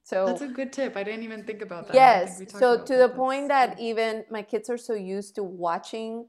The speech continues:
Speaker 1: cartoons in Spanish that the other day, hay uno que se llama Charlie, whatever, it's a little kid thing. Y, y se prendió en inglés. Y el chiquito me dijo, "Mami,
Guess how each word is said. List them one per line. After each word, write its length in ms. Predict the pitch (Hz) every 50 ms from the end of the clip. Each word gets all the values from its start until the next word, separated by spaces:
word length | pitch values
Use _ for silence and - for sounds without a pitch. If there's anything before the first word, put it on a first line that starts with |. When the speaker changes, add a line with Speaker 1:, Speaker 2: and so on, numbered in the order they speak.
| _ -
Speaker 1:
cartoons 640 | - 196 180 - - 185 185 185 180 190 196 - - _ _ _ _ _ -
in 140 | 180 170
Spanish 760 | 165 - - _ 185 175 185 196 233 302 359 415 415 - - _ _ _ _ _ _ _ _ _ _ _ _ _ _ _ _ _ _
that 500 | - 175 208 202 190 185 180 175 170 - - - - _ _
the 260 | 196 196 196 220 220
other 260 | 214 202 208 220 214
day, 560 | 202 202 190 190 185 180 185 180 175 165 - _ -
hay 120 | 180 180
uno 120 | 185 190 196
que 100 | - -
se 80 | 190 151
llama 160 | 147 151 147
Charlie, 420 | - - - 143 139 139 120 - -
whatever, 380 | - 151 139 131 131 135 127
it's 240 | 98 85 _ - _ _ _ _ _ _ -
a 40 |
little 320 | 175 165 165 165 160 160 _ _
kid 280 | - - 160 165 165 _
thing. 260 | - - - 170 180 _ _ _ _ _ _ _ _ _ _ _ _ _ _ _
Y, 200 | 233 214 202 - -
y 140 | - 226 220
se 140 | - 240 220
prendió 360 | 226 - 196 190 190 190 202
en 100 | 208 220
inglés. 600 | 226 226 226 208 196 196 175 156 - - - _ _ _ _
Y 80 | 214 202
el 80 | 190
chiquito 360 | 190 - 175 - 202 196 - 196
me 100 | 190 185
dijo, 100 | 190 208
"Mami, 720 | 220 220 240 277 349 359 349 320 294 269 247 202 185 190